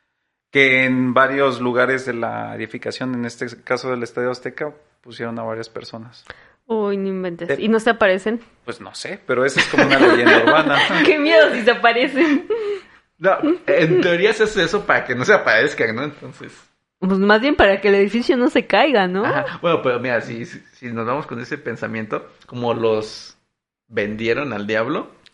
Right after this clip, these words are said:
Speaker 3: el
Speaker 2: Ah.
Speaker 3: diablo tiene sus almas, entonces no hay que
Speaker 2: No
Speaker 3: se
Speaker 2: hay fu-
Speaker 3: aparezca.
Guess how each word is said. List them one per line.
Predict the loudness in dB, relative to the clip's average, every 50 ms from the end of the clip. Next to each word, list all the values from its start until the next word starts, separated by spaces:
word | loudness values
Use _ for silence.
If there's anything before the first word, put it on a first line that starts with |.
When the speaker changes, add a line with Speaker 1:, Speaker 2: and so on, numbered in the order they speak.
| _ _ _ _ -4
Speaker 3:
el | -2 0
Speaker 2:
Ah. | 0
Speaker 3:
diablo | 2 2 2 2 0 0 0
tiene | 0 0 -2 -2 -4
sus | -6 -6 -2 0
almas, | 2 2 2 0 -2 -4 -6
entonces | -6 -8 -8 -8 -6 -6
no | -6 -6
hay | -6 -6 -8 -10 -14 _ _ _ _ _ _ _ _ _ _ _ _ _ _ -2
que | 0
Speaker 2:
No | 2
Speaker 3:
se | 2 4
Speaker 2:
hay | 4 2
fu- | 2
Speaker 3:
aparezca. | 2 0 -2 -2 -4 -6